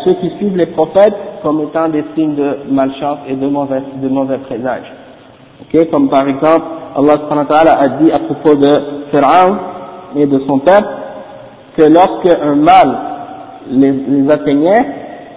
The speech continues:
ils disaient, yani, on, on a, on voit en vous un signe, on voit en Moussa, euh, euh, ils ont vu en Moussa un signe de mauvais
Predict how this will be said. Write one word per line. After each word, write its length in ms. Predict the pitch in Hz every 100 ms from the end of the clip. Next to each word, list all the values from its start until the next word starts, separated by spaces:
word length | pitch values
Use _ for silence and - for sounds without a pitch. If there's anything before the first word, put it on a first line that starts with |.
| 156
ils 160 | 139 135
disaient, 480 | 139 139 160 180 165 - - - - - 131
yani, 380 | 131 131 127 - - - -
on, 160 | 131 135 135 -
on 160 | 127 147
a, 120 | 143 147
on 120 | 147
voit 300 | 139 185 156
en 140 | 160
vous 300 | 135 175 170 131
un 120 | 135 -
signe, 120 | 160 131
on 120 | 147
voit 260 | 143 185 160
en 140 | 156
Moussa, 500 | 165 175 - 147 123 - - - - 123
euh, 80 | - -
euh, 440 | 123 117 107 90 131
ils 160 | 135
ont 100 | 147 143
vu 220 | 185 170
en 120 | 147
Moussa 440 | 147 175 - 143 -
un 240 | 143 135 -
signe 160 | 185
de 100 | 156
mauvais 440 | 147 151 151 165